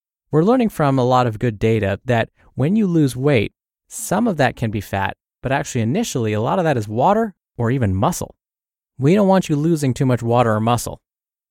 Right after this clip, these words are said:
And so one way to combat this is to be sure your diet is balanced and that you incorporate some physical activity, particularly resistance training. That will help you preserve muscle.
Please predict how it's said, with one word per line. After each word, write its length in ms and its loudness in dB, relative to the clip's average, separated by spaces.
And 100 -2
so 140 2
one 260 0
way 120 0
to 80 -2
combat 460 -2
this 240 -2
is 140 -6
to 120 -10
be 120 -6
sure 200 -4
your 120 -2
diet 360 0
is 80 -6
balanced 520 -2
and 360 2
that 100 -4
you 120 2
incorporate 760 0
some 220 -2
physical 360 -2
activity, 460 0
particularly 720 2
resistance 500 0
training. 400 -2
That 160 0
will 100 2
help 260 2
you 80 -2
preserve 500 0
muscle. 400 -6